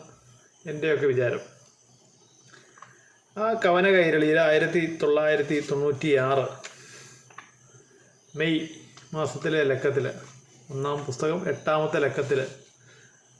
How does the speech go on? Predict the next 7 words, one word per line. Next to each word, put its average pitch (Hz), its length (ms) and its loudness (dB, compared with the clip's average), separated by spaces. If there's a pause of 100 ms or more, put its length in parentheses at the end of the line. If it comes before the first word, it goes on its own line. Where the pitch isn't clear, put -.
(1300)
ഏഴാമത്തെ 165 440 2
ലക്കത്തിൽ 175 360 2
തുടങ്ങി 160 320 0 (120)
എട്ടാമത്തെ 165 380 0
ലക്കത്തിൽ 156 280 0
അവസാനിക്കുന്ന 143 600 -2 (160)
കൃഷ്ണാഷ്ടപ്രാസം, 160 1120 -2